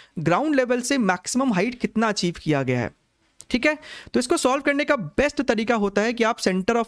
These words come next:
mass का सारा वैल्यू यहाँ पे पहले पता कर ले। तो सबसे पहले जो इनिशियल कंडीशन है, जब दोनों अभी यहीं पे थे, तो center of mass कहीं यहाँ पे होगा। तो ग्राउंड लेवल से center of mass का दूरी कितना है, आर वन, वो हम पहले सॉल्व करेंगे।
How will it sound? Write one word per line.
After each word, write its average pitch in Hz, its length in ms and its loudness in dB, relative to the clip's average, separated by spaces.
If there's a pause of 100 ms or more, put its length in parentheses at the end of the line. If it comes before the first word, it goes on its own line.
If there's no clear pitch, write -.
(100)
mass 175 360 0
का 220 220 0
सारा 214 480 0
वैल्यू 165 360 0
यहाँ 185 180 0
पे 190 60 0
पहले 175 180 0
पता - 220 -2
कर 143 140 0
ले। 120 160 0 (540)
तो 180 60 0
सबसे 226 280 0
पहले 254 460 0
जो 214 260 -2
इनिशियल 247 400 2
कंडीशन 196 480 0
है, 190 220 0 (200)
जब 175 180 2
दोनों 185 300 0
अभी 190 200 0
यहीं 175 240 0
पे 190 140 0
थे, 165 240 0 (360)
तो 196 80 0
center 196 280 2
of 240 100 0
mass 202 260 0
कहीं 208 180 2
यहाँ 170 240 2
पे 220 60 2
होगा। 202 320 0 (200)
तो 185 80 2
ग्राउंड 175 280 2
लेवल 208 220 2
से 240 120 0
center 190 260 2
of 202 100 0
mass 185 220 2
का 214 100 2
दूरी 180 240 0
कितना 190 260 -2
है, 196 100 2
आर 156 160 0
वन, 196 140 2
वो 160 120 0
हम 185 120 0
पहले 175 200 0
सॉल्व 160 300 0
करेंगे। 190 300 0